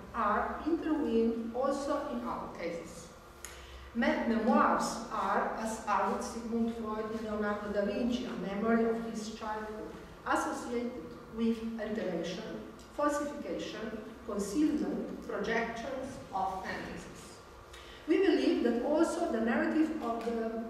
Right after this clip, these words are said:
mm, analyzed autobiographical sources is the result of adaptation, distortion, and idealization, that the truth, um,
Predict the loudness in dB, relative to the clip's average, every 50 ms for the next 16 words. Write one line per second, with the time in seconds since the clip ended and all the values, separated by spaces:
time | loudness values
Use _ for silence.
0 | -2 -2 -2 -2 -2 -2 -2 -2 -2 -4 -4 -4 0 2 4 4 6 6 6 4
1 | 4 0 -4 -6 -6 -6 -6 -6 -6 -4 -4 -2 -2 0 0 0 -2 -2 -4 -6
2 | -4 -4 -4 -2 0 0 0 0 0 -2 -4 -4 -4 -4 -4 -4 -6 -6 -8 -10
3 | -10 -12 -14 -10 -4 2 4 4 6 6 4 4 4 2 2 2 4 4 4 4
4 | 2 2 0 -2 -2 -2 -2 -2 -2 -2 -2 0 2 2 2 0 0 -2 -2 -2
5 | -2 -4 -4 -4 -2 -4 -4 -6 -8 -10 -12 -12 -14 -14 -16 -16 -18 -18 -18 -16
6 | -10 -6 -4 -2 -2 0 2 2 2 2 0 0 0 -2 -2 -2 -4 -6 -8 -10
7 | -10 -6 -4 -2 0 0 0 0 -2 -4 -2 0 0 2 2 2 2 2 2 2
8 | 2 2 2 0 0 -2 -2 -2 -4 -4 -6 -8 -10 -10 -12 -8 0 2 2 4
9 | 4 4 2 0 0 0 0 2 4 6 6 6 4 2 -2 -4 -6 -8 -10 -10
10 | -12 -14 -14 -16 -16 -18 -18 -16 -12 -6 -2 0 2 2 2 0 0 -2